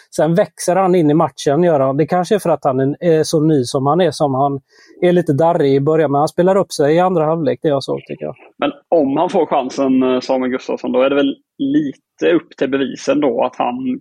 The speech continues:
Speaker 2: kan skaffa sig de ytorna som han behöver och så vidare, eh, även mot ett bättre motstånd och visa det, eh, mot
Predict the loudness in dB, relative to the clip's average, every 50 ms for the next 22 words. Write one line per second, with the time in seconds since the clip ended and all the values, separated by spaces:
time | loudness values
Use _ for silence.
0 | -6 -6 -4 -4 -4 -6 -4 -4 -4 -4 -4 -6 -6 -6 -4 -2 -2 0 0 2
1 | 2 2 2 4 4 2 2 0 -4 -6 -6 -4 -2 -4 -2 -2 -4 -2 -2 -2
2 | -2 -2 -2 0 0 0 0 0 -2 -2 -2 -2 -2 -2 -4 -4 -4 -2 0 0
3 | 0 0 0 0 -2 -2 -4 -4 -6 -10 -14 _ _ -20 -20 -20 _ _ _ -6
4 | -4 -2 0 0 0 0 0 0 0 0 0 0 0 0 0 0 -2 0 -2 -4
5 | -4 -4 -4 -2 0 2 2 2 0 -2 -2 -2 0 2 2 2 2 0 0 0
6 | 0 -2 -2 -2 0 2 2 2 2 0 0 -2 -4 -10 -16 -12 -8 -6 -4 -4
7 | -4 -4 -6